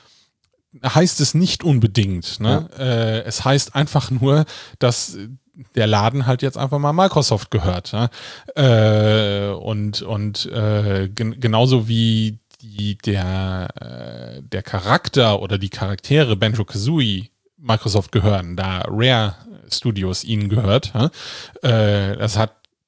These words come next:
Speaker 1: die Figur jetzt nicht daran gehindert, auch in Smash Brothers aufzutauchen, jetzt mal als konkretes Beispiel.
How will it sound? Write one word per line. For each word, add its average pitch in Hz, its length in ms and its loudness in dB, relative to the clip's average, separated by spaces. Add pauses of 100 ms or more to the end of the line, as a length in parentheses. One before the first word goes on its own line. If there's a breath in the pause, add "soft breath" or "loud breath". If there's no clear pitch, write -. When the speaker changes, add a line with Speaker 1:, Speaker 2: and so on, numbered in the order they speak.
(380)
Speaker 1:
die 123 80 0
Figur 131 300 4
jetzt 127 160 2
nicht 135 160 0
daran 120 200 2
gehindert, 120 360 4
auch 120 180 0
in 120 80 0
Smash 139 240 0
Brothers 104 320 0
aufzutauchen, 90 640 -6
jetzt 95 200 -8
mal 90 160 -6
als 95 140 -8
konkretes 107 520 -2
Beispiel. 117 500 0